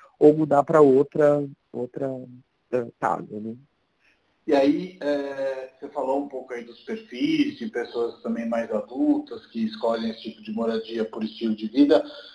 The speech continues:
Speaker 2: Existe no seu papel de anfitrião um, um, um... Um, um papel de fazer o match dessas colmeias,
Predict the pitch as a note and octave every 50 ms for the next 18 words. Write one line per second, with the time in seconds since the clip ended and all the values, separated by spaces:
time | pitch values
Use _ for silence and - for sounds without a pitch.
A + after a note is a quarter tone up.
0 | _ _ _ - - C3 C3 C3 C#3 F3 G#3+ G#3 - - - E3+ D3+ D3 C#3 D3
1 | - - C#3+ C#3+ C#3+ C#3+ C3+ - C3+ B2+ B2+ B2 B2+ B2 - - C3 B2 - -
2 | B2 A#2+ B2 A#2+ B2 A#2+ A#2 A#2 A2+ - _ _ _ _ _ - A#3 A#3+ A#3+ A#3
3 | A#3 A#3 A#3 A#3+ A#3+ A#3 A#3 A3+ A3+ A3+ A3+ A#3 A#3+ A#3+ A#3 A#3 A3+ A3+ A3 -
4 | _ _ _ _ - B3+ B3 B3 A#3+ A#3 A3+ A3 A3 A3 - - - - A#3+ A3+
5 | - - B2 A#2 - - B2 A#2+ A#2+ A#2+ A2+ A2+ - A#2 A#2 A#2 A#2 A#2 A2+ A2+
6 | A2 A2 - - B2+ A#2+ A2 C3+ D3 D3 C3+ B2+ B2 B2+ C#3+ F3+ - - - C#4+
7 | - G3 E3+ - - - - - - - A#3 A#3+ F3 B2+ - - F#3+ G#3 G#3+ G#3+